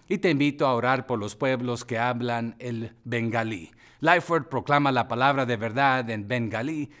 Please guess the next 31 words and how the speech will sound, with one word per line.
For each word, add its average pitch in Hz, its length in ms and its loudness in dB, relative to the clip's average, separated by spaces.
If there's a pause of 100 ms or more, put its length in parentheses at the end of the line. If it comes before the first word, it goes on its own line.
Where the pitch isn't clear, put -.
(100)
y 135 120 -2
puede 160 260 4
ser 131 180 0
visto 147 480 -2
y 151 80 2
escuchado 123 800 0 (280)
en 156 300 2 (160)
Bangladesh. 95 920 -2 (380)
También 190 260 4
te 180 100 0
invito 160 300 2
a 139 100 0
continuar 135 460 2
viviendo 151 560 0
y 135 80 -2
caminando 147 640 2
con 127 160 -4
Jesús 139 560 -6 (260)
y 143 140 0
ayudar 143 380 4
a 165 100 8
otros 143 720 0 (120)
a 117 140 -4
crecer 143 600 -2 (200)
en 135 160 -2
su 196 200 6
relación 127 540 4
con 143 220 2
Él. 87 260 -12 (320)
Para 147 200 6
continuar, 160 640 2